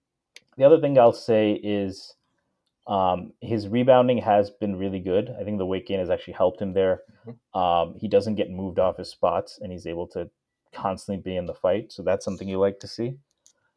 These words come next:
Speaker 1: Um, but again, the conditioning can hurt them sometimes critically late in games where,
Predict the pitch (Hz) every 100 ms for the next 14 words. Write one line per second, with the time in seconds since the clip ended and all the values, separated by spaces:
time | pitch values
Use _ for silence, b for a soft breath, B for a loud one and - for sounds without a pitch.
0 | _ 104 104 107 104 101 - - 113 110
1 | - 117 110 131 110 - 110 107 - 107
2 | 104 101 104 - 101 101 95 - 98 92
3 | 95 95 - 98 - 98 95 71 95 101
4 | 80 85 80 80 85 _ 80 85 85